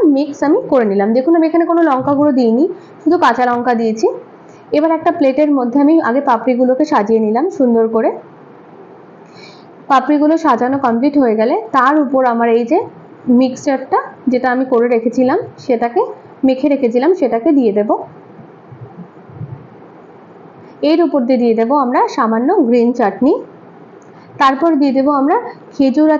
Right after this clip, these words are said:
তেঁতুলের যে চাটনিটা করে রেখেছিলাম মিষ্টি লাল রঙের, সেই চাটনিটা। এরপর দিয়ে দেবো আমরা যে দইটা আমি ফেটিয়ে রেখেছিলাম চিনি দিয়ে, সেই দইটাকে।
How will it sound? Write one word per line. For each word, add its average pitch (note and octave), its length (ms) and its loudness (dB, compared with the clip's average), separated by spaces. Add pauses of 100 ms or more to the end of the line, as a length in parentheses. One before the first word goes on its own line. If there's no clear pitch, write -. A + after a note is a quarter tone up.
তেঁতুলের C#4 340 2
যে C#4 100 0
চাটনিটা A#3+ 400 -2
করে A#3+ 200 0
রেখেছিলাম A#3+ 440 0
মিষ্টি A#3+ 320 0
লাল A3+ 300 2
রঙের, A3+ 320 -2
সেই D4 360 0
চাটনিটা। A#3 520 -2 (760)
এরপর E4+ 340 0
দিয়ে C#4+ 200 0
দেবো C4+ 180 0
আমরা C#4 260 2 (380)
যে C4 160 2
দইটা B3+ 320 0
আমি D4+ 140 2
ফেটিয়ে D4 320 0
রেখেছিলাম B3+ 440 0
চিনি A#3 340 2
দিয়ে, C#4 260 0
সেই C#4 260 -2
দইটাকে। A#3 520 0